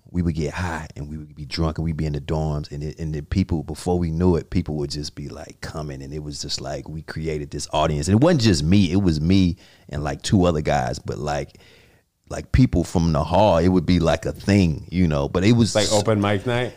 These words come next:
Speaker 1: Yeah, it would just be, people would just be roasting and just, like, you know that. But, like, I remember having some solid laughs. Like, I can remember some specific laughs. You ever remember, like, a specific belly
Speaker 2: Yes.
Speaker 1: laugh where it's just like,
Speaker 2: Yes.
Speaker 1: "Yo,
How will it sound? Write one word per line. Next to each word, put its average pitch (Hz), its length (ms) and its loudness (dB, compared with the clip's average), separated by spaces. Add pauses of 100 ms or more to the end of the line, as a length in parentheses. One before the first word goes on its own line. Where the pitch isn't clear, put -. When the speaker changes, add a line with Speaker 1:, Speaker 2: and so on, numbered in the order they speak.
Speaker 1:
Yeah, 233 260 4
it 151 140 6
would 170 160 6
just 147 240 4
be, 147 160 6
people 143 300 4
would 135 120 6
just 120 220 4
be 123 120 4
roasting 101 600 2
and 82 100 2
just, 92 260 2
like, - 200 0
you 311 80 4
know 82 180 2
that. 78 260 -2
But, 101 160 -2
like, 92 280 0
I 95 180 0
remember 104 400 4
having 90 440 2
some 80 360 -2
solid 101 760 0
laughs. 85 760 2
Like, 73 160 -2
I 120 80 0
can 104 180 0
remember 92 400 4
some 87 220 -4
specific - 840 0
laughs. 107 400 4
You 196 140 6
ever 180 120 4
remember, 131 400 4
like, 95 240 0
a 85 60 0
specific - 800 0
belly 104 380 4
Speaker 2:
Yes. 120 80 6
Speaker 1:
laugh 117 400 6
where 90 100 6
it's 92 120 4
just 101 120 0
like, 95 220 4
Speaker 2:
Yes. 110 60 6
Speaker 1:
"Yo, 101 180 6